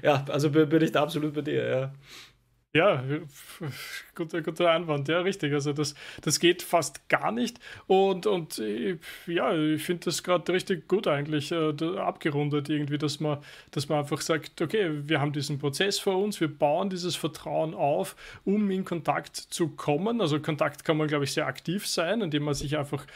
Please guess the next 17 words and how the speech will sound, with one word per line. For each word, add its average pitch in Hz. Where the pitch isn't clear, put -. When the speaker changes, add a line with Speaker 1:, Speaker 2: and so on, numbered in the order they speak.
Speaker 2:
Zeit 151
nimmt 202
und, 147
und, 147
und 151
auch 143
das -
möchte, 143
dass 156
man 160
den 156
anderen 139
kennenlernt 170
und 160
dass 151
man 151
versteht, 143